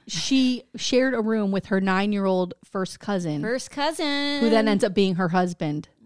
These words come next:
Speaker 2: Oh, that's it. You know, listen,
Speaker 1: Listen,
Speaker 2: back in the day, they used
Speaker 1: it's
Speaker 2: to do
Speaker 1: back
Speaker 2: that.
Speaker 1: in the day.
Speaker 2: Listen,
Speaker 1: I, I,
Speaker 2: royalty
Speaker 1: what
Speaker 2: has
Speaker 1: do
Speaker 2: done it forever,
Speaker 1: what do you want me
Speaker 2: okay?
Speaker 1: I, I,
Speaker 2: Please.
Speaker 1: I don't know what, uh, yeah. Like most members of her family living in Clover, Lax worked as a tobacco farmer starting from an early age.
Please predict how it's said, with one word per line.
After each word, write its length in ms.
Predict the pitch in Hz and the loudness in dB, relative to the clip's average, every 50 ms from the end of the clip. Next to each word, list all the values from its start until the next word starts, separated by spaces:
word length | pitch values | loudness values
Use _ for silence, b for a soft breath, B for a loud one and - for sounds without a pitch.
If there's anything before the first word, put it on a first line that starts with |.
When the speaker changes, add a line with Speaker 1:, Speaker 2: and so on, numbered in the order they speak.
| 240 254 | -20 -16
Speaker 2:
Oh, 380 | 254 254 262 262 262 254 254 254 | -14 -10 -8 -8 -6 -6 -8 -8
that's 240 | 233 247 254 254 247 | -8 -8 -8 -8 -8
it. 140 | 247 233 - | -8 -8 -6
You 80 | 226 | -6
know, 60 | 247 240 | -6 -4
listen, 80 | 226 | -2
Speaker 1:
Listen, 260 | 220 202 196 208 180 175 | -2 0 0 0 0 0
Speaker 2:
back 240 | - 233 240 - | 2 0 0 -2
in 60 | 262 233 | -4 -6
the 80 | 220 | -4
day, 180 | 185 208 202 202 | -4 -4 -4 -4
they 80 | 190 | -4
used 140 | 190 185 - | -6 -6 -4
Speaker 1:
it's 80 | 220 196 | -4 -2
Speaker 2:
to 40 | 196 | 2
do 40 | |
Speaker 1:
back 140 | 196 208 220 220 | 4 4 6 6
Speaker 2:
that. 20 | |
Speaker 1:
in 80 | 247 247 | 4 2
the 80 | 247 | 0
day. 200 | 208 214 226 226 | 2 4 6 6
Speaker 2:
Listen, 160 | 226 220 226 | 8 8 8
Speaker 1:
I, 260 | 233 226 - 226 - 370 | 8 8 10 12 12 12
I, 40 | |
Speaker 2:
royalty 300 | 415 427 403 - 370 359 | 12 10 10 10 8 10
Speaker 1:
what 140 | - 415 - | 10 10 10
Speaker 2:
has 100 | - 233 | 8 8
Speaker 1:
do 60 | - | 8
Speaker 2:
done 100 | 311 277 | 8 8
it 140 | 277 277 - | 6 4 2
forever, 420 | - 262 - 240 226 214 190 196 233 | 2 2 4 6 4 6 4 4 4
Speaker 1:
what 80 | 240 254 | 6 6
do 20 | |
you 60 | 269 240 | 8 6
want 100 | 233 254 | 8 6
me 60 | 247 247 240 | 6 6 4
Speaker 2:
okay? 60 | 240 - - | 2 -4 -2
Speaker 1:
I, 140 | - 220 - - | -2 -2 2 2
I, 120 | 311 320 | 0 0
Speaker 2:
Please. 240 | 311 330 294 254 214 | 2 2 2 2 4
Speaker 1:
I 100 | 196 214 | 4 6
don't 160 | 214 220 214 | 6 6 6
know 100 | 202 185 | 4 2
what, 200 | 170 175 175 170 | 0 0 -2 -4
uh, 100 | - 170 - | -6 -8 -8
yeah. 180 | - - - - B B B B B B B B | -8 -8 -10 -10 B B B B B B B B
Like 200 | 262 277 294 - | 4 4 4 6
most 240 | 277 285 320 311 - | 6 6 6 6 4
members 280 | 294 277 269 277 247 | 2 4 4 4 2
of 40 | 262 | 2
her 120 | 247 240 | 2 0
family 320 | - - 214 208 214 214 208 | 2 2 0 2 2 2 2
living 200 | 208 196 196 196 | 2 2 2 0
in 80 | 190 | 0
Clover, 360 | 190 - - 190 196 196 190 190 | -2 0 0 0 2 2 2 4
Lax 320 | 202 190 185 196 - - | 4 4 4 4 2 0
worked 200 | 208 202 196 - | -2 -2 -2 0
as 120 | - 190 190 | -2 -2 -2
a 60 | 190 | -2
tobacco 400 | - 196 196 202 240 - - 208 | -2 2 4 4 4 4 2 -2
farmer 280 | - - 190 185 185 180 | 0 0 -2 0 0 -2
starting 440 | - - - 214 208 214 247 240 | -4 -2 0 2 2 2 2 0
from 180 | 214 - 214 208 | 0 0 0 0
an 80 | 196 202 | 0 -2
early 440 | - - 214 226 233 247 240 233 226 | -2 0 2 2 2 2 2 0 -2
age. 400 | - 175 165 156 156 156 - - | -2 -2 -2 -2 -4 -6 -8 -14